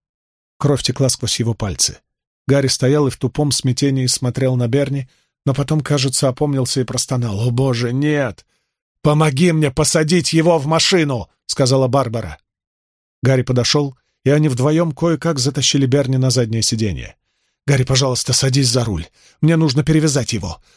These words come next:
Убираемся отсюда, пока не вернулся другой гвардеец. Гарри, ты можешь вести машину?»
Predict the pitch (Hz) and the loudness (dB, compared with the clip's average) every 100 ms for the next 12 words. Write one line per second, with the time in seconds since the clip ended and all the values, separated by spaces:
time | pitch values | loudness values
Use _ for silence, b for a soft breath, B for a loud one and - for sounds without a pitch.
0 | b 165 151 175 175 170 165 - 156 - | b 2 4 4 2 2 0 0 0 2
1 | 165 151 156 160 151 147 160 147 156 143 | 2 2 0 2 2 2 0 0 0 0
2 | 147 156 131 143 139 101 78 - - _ | 2 2 2 0 -2 -4 -6 -8 -10 _
3 | _ - 175 170 151 175 185 208 202 196 | _ 0 2 2 0 2 2 2 2 2
4 | 196 - 185 175 - 165 120 87 | 0 2 2 2 2 0 -2 -8